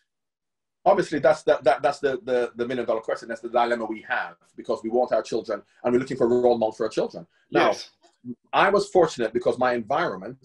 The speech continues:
Speaker 1: being from a middle class Jamaican family whose family started the first Jamaican government, my great grandf-, my grandfather and his brothers, alongside Michael Manley and Alexander Bustamante, they started the P N P. So therefore, I'm from a middle class, elite Jamaican family who was fortunate enough to be able to have a good school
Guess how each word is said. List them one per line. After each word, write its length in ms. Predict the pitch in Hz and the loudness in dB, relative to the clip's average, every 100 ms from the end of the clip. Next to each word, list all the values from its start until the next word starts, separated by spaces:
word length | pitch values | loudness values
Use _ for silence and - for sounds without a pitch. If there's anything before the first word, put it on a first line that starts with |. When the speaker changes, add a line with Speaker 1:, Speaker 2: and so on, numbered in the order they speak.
| - | -6
Speaker 1:
being 140 | 117 | -4
from 140 | - | -2
a 60 | 113 | -2
middle 160 | 131 123 | -2 0
class 260 | 120 110 | 0 0
Jamaican 340 | 120 110 110 110 | -2 -6 -6 -6
family 240 | 107 104 | -6 -6
whose 100 | 104 | -4
family 220 | 110 110 | -2 -2
started 340 | - 101 - 104 | -2 -2 -2 -10
the 60 | |
first 220 | - 104 - | -4 -2 -2
Jamaican 300 | 101 95 92 | -8 -8 -2
government, 400 | 113 95 104 - | -2 -2 -8 -4
my 200 | 101 95 92 | -2 -2 -4
great 240 | 113 104 | 0 0
grandf-, 240 | 107 101 - _ | 0 -2 -4 _
my 140 | 98 95 | -10 -2
grandfather 520 | 117 113 - 104 - | 0 2 2 2 0
and 80 | - | -6
his 80 | 95 - | -12 -8
brothers, 360 | - 104 101 95 110 | 2 2 2 -4 0
alongside 360 | 107 - 101 | 0 2 2
Michael 340 | 104 110 - 110 | 2 0 0 -2
Manley 420 | 110 101 101 92 _ - - | -2 -2 -10 -16 _ -20 -6
and 220 | 110 101 101 | -2 -2 0
Alexander 380 | 117 101 107 107 | 0 2 2 2
Bustamante, 800 | 107 - 104 107 - 98 98 101 _ - | 0 0 -4 -4 -8 -10 -10 -16 _ 0
they 120 | 113 | 0
started 340 | - 117 107 | 4 2 2
the 60 | 104 - | -6 -6
P 140 | 131 | 0
N 120 | 110 104 | 0 0
P. 220 | 160 - _ _ _ _ | -6 -6 _ _ _ _
So 100 | 127 | 0
therefore, 240 | 127 123 | 4 2
I'm 60 | 120 | 2
from 120 | 113 | -2
a 60 | |
middle 200 | 120 156 | 0 0
class, 300 | - 123 110 - | 0 -2 -2 0
elite 400 | 123 147 151 - - | 0 0 -6 -14 -4
Jamaican 400 | 147 123 120 107 | -2 -2 -4 -6
family 440 | 135 117 95 101 - | -6 -6 -10 -14 -2
who 80 | 139 | -2
was 120 | 139 | 2
fortunate 380 | 202 190 135 123 | 2 4 0 -2
enough 220 | 110 - | -4 -4
to 80 | 131 | -2
be 80 | |
able 120 | 185 165 | -2 -2
to 120 | 117 - | -10 -8
have 120 | - | -8
a 40 | - | -6
good 160 | - | -10
school 300 | - 117 110 | -2 0 0